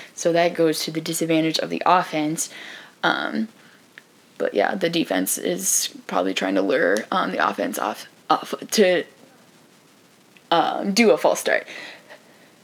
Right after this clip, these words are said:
Um, so those are the ones you kinda see a lot. And, like, our team is, like, real shaky with those. So, like,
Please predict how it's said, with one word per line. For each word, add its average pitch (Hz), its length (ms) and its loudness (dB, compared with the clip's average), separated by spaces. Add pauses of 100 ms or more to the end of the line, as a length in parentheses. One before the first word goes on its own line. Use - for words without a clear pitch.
(220)
Um, 208 500 6 (200)
so 190 720 6 (600)
those 214 520 4 (200)
are 208 120 4
the 190 100 2
ones 185 200 2
you 185 60 -4
kinda 170 180 -2
see 175 140 -2
a 170 80 4
lot. 165 260 4
And, 180 180 2
like, 170 320 4
our 220 160 6
team 202 280 2
is, 175 120 0
like, 165 320 0 (260)
real 160 240 -2
shaky 160 340 0
with 160 140 -2
those. 160 280 2
So, 165 200 2
like, 156 280 0